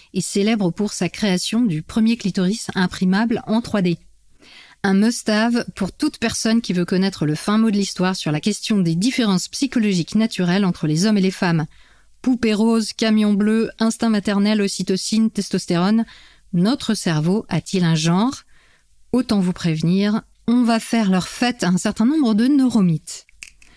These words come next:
Comme vous le voyez, je trouve à m'occuper. Tout cela pour vous dire que la publication de certaines chroniques de la spiritualité contemporaine pourra être parfois un peu espacée. Ce sera le cas du prochain épisode sur les enfants indigos qui vous demandera de supporter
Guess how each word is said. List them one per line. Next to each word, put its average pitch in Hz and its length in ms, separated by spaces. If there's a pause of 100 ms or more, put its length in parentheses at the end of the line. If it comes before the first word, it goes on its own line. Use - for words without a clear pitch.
(540)
Comme 214 180
vous 226 120
le 214 100
voyez, 226 540
je 165 240
trouve 233 360
à 240 60
m'occuper. 196 500 (720)
Tout 320 120
cela 269 200
pour 233 140
vous 196 160
dire 180 260
que 202 120
la 202 100
publication 247 580
de 269 100
certaines 269 440
chroniques 226 380
de 185 80
la 180 80
spiritualité 180 600
contemporaine 233 760 (480)
pourra 254 260
être 262 220
parfois 294 520
un 220 120
peu 294 200
espacée. 208 600 (920)
Ce - 220
sera 247 220
le 226 60
cas 226 300
du 190 120
prochain 214 360
épisode 190 480
sur - 160
les 151 160
enfants 220 240
indigos 196 600
qui - 140
vous 208 160
demandera 202 460
de 220 80
supporter 254 580